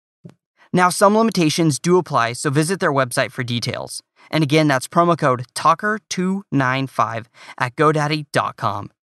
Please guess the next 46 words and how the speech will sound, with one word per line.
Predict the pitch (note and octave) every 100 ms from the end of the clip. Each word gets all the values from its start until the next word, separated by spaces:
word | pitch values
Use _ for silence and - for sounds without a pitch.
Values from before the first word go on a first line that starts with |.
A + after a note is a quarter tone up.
| _ _ _ _ _ _ _ _ _ _ _ _ _ _ _ _ _ - -
As | F3+ F3+
more | G3 A3+
people | G#3 G#3+ A3+
get | D#3 E3
involved | D3+ B2+ A#2+
in | C3
three | A#2+ C3
D | B2+
printing, | A#2 A#2 A2+ A2+
more | A2+ D3
designs | F#3 E3 C#3 C#3
will | C3
get | B2+ C3+
released | C3+ B2 A#2+ A2
on | A#2+
the | A#2
internet, | A2+ G#2+ G2+ G2+ - _ - -
and | F#3
it | F#3+
will | F#3
be | F3 F3+
so | - F#3+
much | G3+ G3+ E3
easier | D#3 C3+ C#3+
to | C3
Google | A#2+ G3 D#3
whatever | B2+ C3+ C#3+ -
object | C3 C#3 B2+ B2
you're | B2+
looking | B2 C#3+ B2 A2
for. | G2+ G2 - _ _ _ -
Soon, | - F#3+ G3+
everything | - D3 E3 F3
from | D3 D#3+
tools | C3+ D3 D#3 D#3 D3+
to | D#3
toys | B2+ C#3 C3+ C3+ -
to | C3+
parts | - D3 C#3+ D#3+
and | C#3+ C#3+
even | F3 F#3+
full-on | D3 - E3 D#3 C3+
copies | - C#3+ C#3+ B2+ G#2+
of | A#2
normal | A#2+ B2 B2
household | B2 B2+ A#2+ A#2